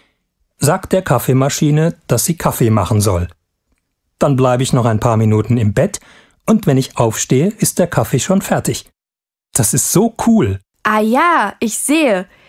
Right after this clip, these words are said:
Speaker 2: Sie verwenden ganze Kaffeebohnen. Und hier ist die Milch drin.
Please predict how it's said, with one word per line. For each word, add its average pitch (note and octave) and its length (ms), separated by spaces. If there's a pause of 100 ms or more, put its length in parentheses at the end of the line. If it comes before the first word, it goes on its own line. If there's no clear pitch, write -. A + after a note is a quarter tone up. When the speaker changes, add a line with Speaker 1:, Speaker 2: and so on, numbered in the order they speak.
(140)
Speaker 2:
Sie B3+ 160
verwenden A#3+ 560
ganze D4 380
Kaffeebohnen. F#3+ 800 (480)
Und A3 160
hier E4+ 160
ist - 120
die C4+ 80
Milch B3 300
drin. F#3 380